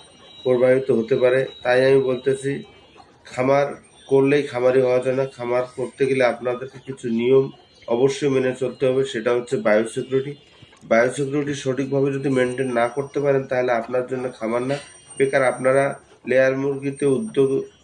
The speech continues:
বা উৎসাহিত হওয়ার কোনো দরকার নেই। কারণ হলো, লেয়ার মুরগি biosecurity আপনাদেরকে কঠোরভাবে মেনটেন করতে হবে, তাহলে দেখা যাচ্ছে যে আপনারা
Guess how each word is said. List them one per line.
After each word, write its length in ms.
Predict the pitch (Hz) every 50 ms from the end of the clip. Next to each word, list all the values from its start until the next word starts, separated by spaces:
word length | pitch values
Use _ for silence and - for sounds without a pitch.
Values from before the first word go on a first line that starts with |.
| _ 113 120
বা 120 | 123 123 123 123 - - - - _ - 135
উৎসাহিত 420 | 123 - - - 147 143 139 139 143 131
হওয়ার 200 | 127 127 127 123 -
কোনো 200 | - 135 135 135 135 131 123 117 - - - - - - _ _ _ -
দরকার 320 | 113 113 107 - 110 98 92 85
নেই। 100 | 82 85 - -
কারণ 220 | 113 120 127 135 139 147
হলো, 160 | 143 147 151 151 - - - - - _ _ _ - 120
লেয়ার 280 | 127 131 139 143 143 143
মুরগি 320 | 147 151 147 139 147 151 151 - - - - - - - - - - - - - - - - _ _ _ _ _ _ _ _ _ _ _ _ -
biosecurity 720 | 120 117 120 135 139 135 - 156 147 147 151 151 139 151 151 139 131
আপনাদেরকে 420 | 123 131 135 135 135 139 143 143 139 -
কঠোরভাবে 420 | 127 127 131 139 135 131 143 139 135 123
মেনটেন 300 | 120 123 123 127 131 135 135
করতে 180 | 143 143 139 - 139
হবে, 120 | 135 143 139 -
তাহলে 200 | 127 123 123 127 127 120
দেখা 140 | 127 123 123
যাচ্ছে 140 | 120 131 131 131
যে 40 | 135 127 120
আপনারা 340 | 110 - 123 131 131 135 139